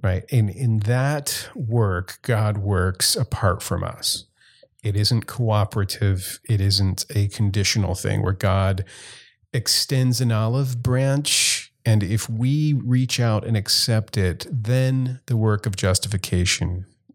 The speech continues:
is done. Instead, we see all of our action, all of our obedience as following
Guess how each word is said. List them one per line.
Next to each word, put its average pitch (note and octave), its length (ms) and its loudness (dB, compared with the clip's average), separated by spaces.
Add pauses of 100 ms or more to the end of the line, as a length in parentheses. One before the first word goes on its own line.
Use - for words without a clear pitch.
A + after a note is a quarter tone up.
(160)
is F#2+ 260 0
done. D#2+ 280 -10 (1500)
Instead, G#2 800 0 (140)
we C#3 200 2
see A#2+ 320 0 (100)
all D3+ 300 0
of A2+ 220 2
our A2+ 460 0
action, G2 600 0
all C3+ 300 0
of A2+ 80 0
our G#2 260 0
obedience F#2+ 680 0
as F#2+ 360 0
following G#2+ 1000 -2